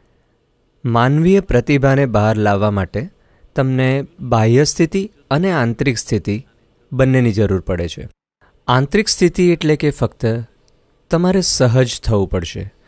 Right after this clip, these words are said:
જીવનમાં સંપૂર્ણપણે શાંતિથી રહેવું પડશે. મોટાભાગના લોકો કાયમ ઉચાટમાં રહે છે.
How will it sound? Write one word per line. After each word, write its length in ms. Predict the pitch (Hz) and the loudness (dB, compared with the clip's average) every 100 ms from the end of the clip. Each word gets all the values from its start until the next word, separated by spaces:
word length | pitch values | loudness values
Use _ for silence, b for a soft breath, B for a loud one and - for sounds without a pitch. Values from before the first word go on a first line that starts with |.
| b b _ _ _ _ _ _ _ _ _ - | b b _ _ _ _ _ _ _ _ _ -10
જીવનમાં 560 | 104 107 117 160 165 175 | -4 -2 0 0 0 -2
સંપૂર્ણપણે 840 | - 139 170 196 180 160 127 123 | 0 0 2 2 4 2 0 -2
શાંતિથી 560 | - 104 98 104 110 | -2 -2 -2 -4 -2
રહેવું 240 | 98 92 90 | 0 0 0
પડશે. 460 | 92 87 - 95 - _ _ _ _ _ _ _ _ | -2 -4 -8 -12 -14 _ _ _ _ _ _ _ _
મોટાભાગના 640 | 139 156 180 156 139 127 131 | -2 0 2 2 2 2 2
લોકો 540 | 117 107 110 101 98 - _ _ | 2 2 0 0 -2 -10 _ _
કાયમ 380 | 135 143 156 135 | 0 2 2 -2
ઉચાટમાં 520 | 113 123 110 - 104 | 0 2 2 0 -2
રહે 220 | 98 98 | 0 -2
છે. 340 | 85 104 92 | -4 -8 -8